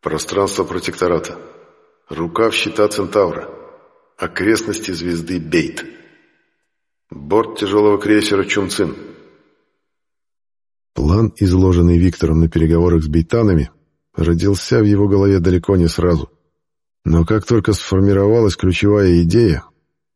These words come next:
она тут же начала обрастать многочисленными подробностями, буквально на глазах формируя тактическую схему. И всё же, несмотря на всю уверенность, продемонстрированную союзником во время встречи с Альфой Большой Стаи,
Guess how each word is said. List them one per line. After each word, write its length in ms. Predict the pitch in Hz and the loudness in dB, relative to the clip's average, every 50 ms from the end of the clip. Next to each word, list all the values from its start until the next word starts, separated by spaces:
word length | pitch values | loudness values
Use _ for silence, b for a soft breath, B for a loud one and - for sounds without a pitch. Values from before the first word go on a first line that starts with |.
| _ _ _ _ | _ _ _ _
она 320 | - - 95 98 101 101 | -4 0 0 2 2 2
тут 260 | 90 - - 135 131 107 | 0 0 0 2 2 4
же 100 | 107 95 | 4 2
начала 340 | 95 - - 87 85 87 | 2 2 2 2 2 2
обрастать 500 | 87 85 82 90 85 - - 98 87 - | 2 2 2 2 0 0 0 -2 0 0
многочисленными 680 | - 87 85 90 85 - 101 85 - 87 85 85 82 82 | 0 0 2 2 2 0 0 0 0 2 2 2 2 2
подробностями, 800 | - 78 73 85 98 113 110 104 104 95 - - 95 85 82 - _ - | 0 0 0 2 2 2 2 2 2 0 0 -2 -2 -2 -4 -6 _ -8
буквально 420 | 82 82 - - 127 135 127 123 | -8 -6 -2 0 2 2 4 4
на 140 | 117 117 110 | 4 2 4
глазах 400 | 107 113 113 107 110 120 107 - | 4 4 4 4 2 2 0 0
формируя 480 | - 98 92 98 101 101 104 101 98 | -2 0 0 2 4 4 4 4 2
тактическую 580 | 87 104 95 - - 104 - - - - 110 107 | 2 0 0 0 0 -2 -2 -2 -2 0 2 2
схему. 460 | - - - - 117 90 76 67 - _ _ _ _ _ _ _ _ _ _ _ _ _ _ _ _ _ _ _ | 2 0 -2 -2 0 0 0 -2 -4 _ _ _ _ _ _ _ _ _ _ _ _ _ _ _ _ _ _ _
И 140 | - 90 | -4 -4
всё 300 | 82 - - - 107 104 | -4 -2 -2 0 2 2
же, 100 | 92 92 | 4 2
несмотря 400 | 92 90 - 98 95 92 98 95 | 2 2 0 0 0 2 2 2
на 80 | 90 90 | 2 2
всю 240 | 87 - - 90 85 | 0 0 0 2 4
уверенность, 680 | 87 82 80 95 113 120 110 104 95 92 85 - - - - | 4 4 4 4 4 4 4 4 2 2 0 -4 -8 -12 -6
продемонстрированную 840 | - 90 90 90 95 95 95 90 - - 110 104 101 95 95 98 92 | -4 -2 0 2 2 0 0 -2 -2 0 2 2 4 4 2 2 2
союзником 680 | 87 - 98 95 104 120 120 107 101 92 - 92 87 | 0 2 2 4 4 4 4 4 2 2 2 2 2
во 120 | 87 92 | 2 2
время 200 | 92 95 95 95 | 2 2 2 2
встречи 420 | 87 - - - 107 107 98 - 92 | 0 0 0 0 2 2 2 2 -2
с 140 | 85 - - | -2 0 0
Альфой 240 | 104 90 - 90 | 0 0 2 2
Большой 300 | 85 92 90 - - 95 | 2 2 2 2 2 0
Стаи, 440 | 85 - - - 123 120 85 67 - | 0 0 0 0 2 2 2 0 -2